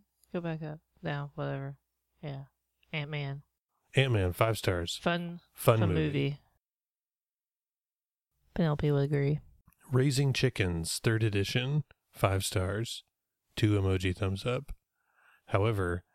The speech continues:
Speaker 2: the Brinsei Eco Glow Brooder for chicks or ducklings, only three stars,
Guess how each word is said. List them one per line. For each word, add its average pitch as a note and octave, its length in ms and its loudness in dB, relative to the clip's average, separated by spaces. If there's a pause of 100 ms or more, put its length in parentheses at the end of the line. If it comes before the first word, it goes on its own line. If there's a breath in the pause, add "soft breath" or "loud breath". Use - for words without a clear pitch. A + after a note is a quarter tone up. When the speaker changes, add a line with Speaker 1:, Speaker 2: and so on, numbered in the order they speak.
(300)
Speaker 2:
the G2+ 120 2
Brinsei A2 720 4
Eco G#2+ 360 2
Glow F#2+ 360 2
Brooder G2 840 2
for G2+ 180 2
chicks - 340 0
or F#2+ 80 4
ducklings, F2 680 2 (340)
only A2 240 6
three C#3 260 0
stars, E2 580 0